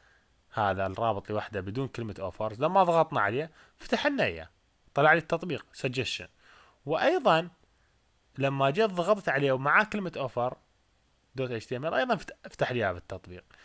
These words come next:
السبب ليش؟ لأنه هذا اللينك أنا عرفته هنا، عرفته إنه هو كهوستنج وكبراوسر. إذا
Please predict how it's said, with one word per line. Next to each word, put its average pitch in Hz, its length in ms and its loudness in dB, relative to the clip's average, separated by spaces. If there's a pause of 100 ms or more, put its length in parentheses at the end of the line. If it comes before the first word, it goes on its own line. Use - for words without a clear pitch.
(260)
السبب 226 360 2
ليش؟ 254 340 0
لأنه 123 420 -2
هذا 143 600 6 (160)
اللينك 107 560 -6 (480)
أنا 165 240 2
عرفته 123 800 0
هنا، 120 380 -4 (420)
عرفته 120 500 -2
إنه 104 200 -8
هو 117 220 -6
كهوستنج 180 640 -6 (640)
وكبراوسر. 156 1120 2
إذا 101 260 -10